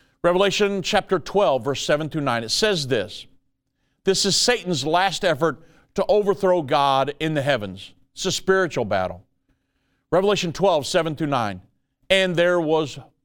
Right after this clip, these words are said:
war in heaven. Michael and his archangels fought against the dragon, and the, and the dragon, Satan,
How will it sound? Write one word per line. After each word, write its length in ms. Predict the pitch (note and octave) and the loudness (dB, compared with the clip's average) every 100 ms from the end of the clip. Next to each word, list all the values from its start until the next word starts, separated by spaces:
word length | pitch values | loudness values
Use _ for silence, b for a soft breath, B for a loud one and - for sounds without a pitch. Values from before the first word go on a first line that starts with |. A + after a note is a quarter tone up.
| _ | _
war 460 | G2 G#2+ G#2 F2+ F#2 _ _ _ _ _ - | -10 -4 -2 -2 -8 _ _ _ _ _ -6
in 160 | D3 C3 | -4 -2
heaven. 380 | A2+ G#2+ F#2 F2 _ _ | 0 -2 -4 -10 _ _
Michael 440 | - E3 F#3 F3+ E3 | -2 0 0 0 0
and 100 | D3 | 0
his 140 | C#3 | 2
archangels 600 | C#3+ C#3 - B2 A2+ G#2+ - b b b b | 2 0 -2 -4 -4 -10 -14 b b b b
fought 400 | - - F#3+ G3 | -2 2 2 2
against 380 | D#3 D#3+ D3+ - | 0 -2 -2 -2
the 80 | D3+ | -4
dragon, 580 | A#2 E3 F3+ F3+ F3+ F#3 | 0 2 2 2 -2 -2
and 180 | C#3+ C#3+ | -4 -2
the, 220 | C#3 - | -2 -2
and 180 | D3 C#3+ | -2 0
the 60 | C3+ | -2
dragon, 680 | G#2+ D3 F#3+ G3+ D3 D3 | -2 0 2 2 -2 -6
Satan, 640 | C3+ - A3 G#3+ C3+ C3+ | -6 0 0 0 -4 -6